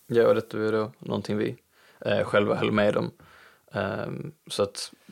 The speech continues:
det, det tyder ju på att det finns fler personer som känner likadant kring detta området som vi gjorde. Eh, så det kändes på något sätt, eh, ja, men, men, men som ett godkännande på att den här undersökningen kan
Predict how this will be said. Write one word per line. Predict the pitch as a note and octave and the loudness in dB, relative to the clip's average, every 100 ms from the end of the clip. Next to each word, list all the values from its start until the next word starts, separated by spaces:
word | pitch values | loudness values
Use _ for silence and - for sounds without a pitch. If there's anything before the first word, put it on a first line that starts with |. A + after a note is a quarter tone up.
| - | -12
det, | A2+ A2+ A2 | -8 0 0
det | F#2+ A2+ | 2 0
tyder | - A2 G#2 | 2 4 4
ju | G#2 | 2
på | G#2+ | 0
att | G#2 | 0
det | - | -4
finns | G2+ F#2+ | -6 -6
fler | - A2+ | -4 -4
personer | A2 G2+ G2+ | 0 -2 -2
som | G2 | -6
känner | F#2+ G#2 G#2+ | -6 -4 -2
likadant | G#2 G2 A2 A2+ - | -2 0 2 0 -2
kring | - - | -4 -4
detta | - - | -8 -8
området | - - - - - | -6 -6 -6 -8 -10
som | - - | -10 -4
vi | G#2 | 0
gjorde. | A#2+ A2 - - - - - _ | 0 0 -4 -8 -16 -18 -18 _
Eh, | - A2+ - - | -6 -4 -4 -6
så | - | -4
det | G#2+ | -4
kändes | - G2+ G#2 - | -2 0 0 -4
på | - | -6
något | G#2+ | -6
sätt, | - - - - _ _ _ _ - | -6 -8 -10 -18 _ _ _ _ -12
eh, | - - - - _ _ _ _ _ _ _ _ _ - | -10 -10 -12 -16 _ _ _ _ _ _ _ _ _ -2
ja, | G#2+ | 0
men, | G#2+ G#2+ | 2 0
men, | A#2+ | 2
men | B2 | 0
som | A2 A#2+ | 2 0
ett | G#2 | 2
godkännande | A2+ A2 G#2 G2+ G2+ | 2 2 0 0 0
på | G2+ | 0
att | G#2+ | -2
den | G#2 | -2
här | G#2 - | -2 -2
undersökningen | E3 - - G2+ - G2+ | -2 -2 -2 -4 -8 -8
kan | G#2 | -8